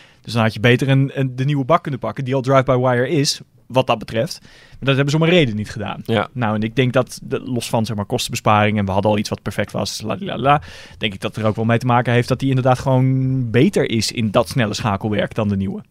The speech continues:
Speaker 2: Ja.
Speaker 1: Die weer beter is voor de uitstoot. Dus ja, het is het een of het ander.
Speaker 2: Ja. Dat heeft dan zo zijn gevolg, inderdaad. Maar het is, eh, de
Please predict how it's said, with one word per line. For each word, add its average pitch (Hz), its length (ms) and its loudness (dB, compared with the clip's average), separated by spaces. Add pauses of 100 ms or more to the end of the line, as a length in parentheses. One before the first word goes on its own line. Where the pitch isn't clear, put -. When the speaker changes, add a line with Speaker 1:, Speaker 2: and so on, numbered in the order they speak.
Speaker 2:
Ja. 110 300 -2
Speaker 1:
Die 269 260 2
weer 123 220 2
beter 107 280 -2
is 107 80 -10
voor 107 120 -4
de 104 60 2
uitstoot. - 520 -2
Dus 110 280 -6 (400)
ja, 127 120 -6 (140)
het - 80 -20
is - 60 -12
het - 100 -8
een - 80 -4
of - 60 -8
het - 100 -8
ander. 113 280 -2 (160)
Speaker 2:
Ja. 110 200 -6 (1120)
Dat 127 160 -2
heeft 120 140 -4
dan 101 120 -2
zo 92 160 0
zijn 82 160 -10
gevolg, 98 260 -8
inderdaad. 120 320 -6
Maar 123 140 0
het 127 140 -2
is, 131 180 -8
eh, 139 60 -2
de 123 260 0